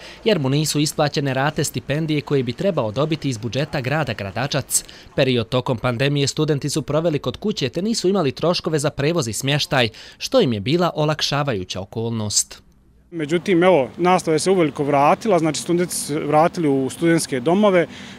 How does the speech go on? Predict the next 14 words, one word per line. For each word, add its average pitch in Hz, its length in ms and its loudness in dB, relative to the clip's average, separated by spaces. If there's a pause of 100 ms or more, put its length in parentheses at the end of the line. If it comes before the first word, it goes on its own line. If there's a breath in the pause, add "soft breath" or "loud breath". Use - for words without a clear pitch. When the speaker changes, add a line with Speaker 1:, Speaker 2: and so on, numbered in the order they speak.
Speaker 2:
e, 160 400 4
i 165 180 2
u 151 80 2
svoje, 175 280 4
znači, 143 220 -4
stanove 180 480 2
u 139 160 2
Tuzli 175 640 2
i, 160 40 4
znači, 160 420 0 (200)
<laughs> 185 340 2
ob-, 180 60 -2 (100)
obzirom 180 440 4
da 165 240 6